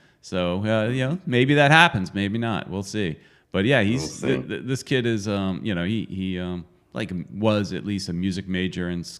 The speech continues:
Speaker 1: college and stuff like that. So he knows how to play.
Speaker 2: Nice.
Speaker 1: All right,
Speaker 2: Fun.
Speaker 1: everybody, let's, let's get to,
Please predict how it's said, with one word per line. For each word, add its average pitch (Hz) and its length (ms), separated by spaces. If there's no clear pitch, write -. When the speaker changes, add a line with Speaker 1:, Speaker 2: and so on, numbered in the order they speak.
Speaker 1:
college 85 520
and 78 100
stuff 80 220
like 71 140
that. 73 140
So 90 100
he 127 80
knows 226 180
how 240 80
to 214 40
play. 202 300
Speaker 2:
Nice. 80 560
Speaker 1:
All 165 80
right, 185 140
Speaker 2:
Fun. 151 60
Speaker 1:
everybody, 127 380
let's, 185 220
let's 185 260
get 180 220
to, 147 300